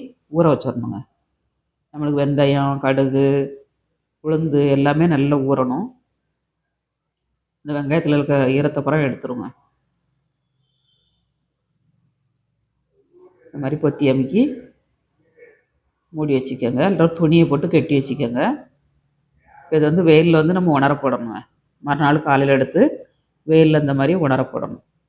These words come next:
துணியிலலாம் போடக்கூடாது. துணியில போட்டோன்னா அந்த வெங்காயத்துல உள்ள சாறு பூரா துணி எடுத்துரும். பிளேட்ல வச்சு காய வச்சு எடுத்துக்கோங்க. இல்ல ஒரு பிளாஸ்டிக் பேப்பர் இருந்ததுன்னா பிளாஸ்டிக் பேப்பர்ல போட்டு காய வச்சு எடுத்துக்கோங்க. ஒரு நாள் ஃபுல்லா இந்த மாதிரி காயணுங்க.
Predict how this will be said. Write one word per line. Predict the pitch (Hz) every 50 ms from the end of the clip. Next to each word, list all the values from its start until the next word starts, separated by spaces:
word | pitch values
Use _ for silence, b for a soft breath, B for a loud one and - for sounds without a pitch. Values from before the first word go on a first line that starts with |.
| _ _
துணியிலலாம் | 170 180 190 175 165 151 156 165 170 -
போடக்கூடாது. | 143 135 135 135 139 139 147 147
துணியில | 160 147 156 156 151
போட்டோன்னா | 143 139 127 143 151 165
அந்த | 160 156 139
வெங்காயத்துல | 139 135 143 143 131 139 139
உள்ள | 147 151
சாறு | - - 139 131 143 143
பூரா | 135 - 147 147 151 -
துணி | 143 139 139 143 135
எடுத்துரும். | 123 127 - - - 127 147 202 269 302 - _ _ _ _ _ _ _ _ _ _ _ _ _ _ -
பிளேட்ல | 165 180 170 175 160
வச்சு | 151 147 - - 196 247 262 -
காய | - - 143 139 135
வச்சு | 135 135 - 143
எடுத்துக்கோங்க. | 131 - - 131 123 135 127 143 170
இல்ல | 190 175 165
ஒரு | 165 165 - - _ _ _ _ _ -
பிளாஸ்டிக் | 143 139 143 - - 151 151 147
பேப்பர் | 151 143 143 156 156 147 156
இருந்ததுன்னா | 147 135 139 143 175 247 311 - - - - - - - - - - - - _ _ _
பிளாஸ்டிக் | - 151 151 147 147 - 156 139 -
பேப்பர்ல | 139 135 - - 139 139 131 135
போட்டு | 131 131 - 190 254 302 - - - - _ _ _ _ _ _ _ _ _ _ _ _ _ -
காய | 151 143 139 139
வச்சு | 139 139 - 151
எடுத்துக்கோங்க. | 135 120 - 131 135 131 143 175
ஒரு | 190 175 147
நாள் | 151 151 156
ஃபுல்லா | - 151 143 160 185
இந்த | 156 143
மாதிரி | 135 139 139 143 139
காயணுங்க. | 147 - 120 120 123 120 120 120 117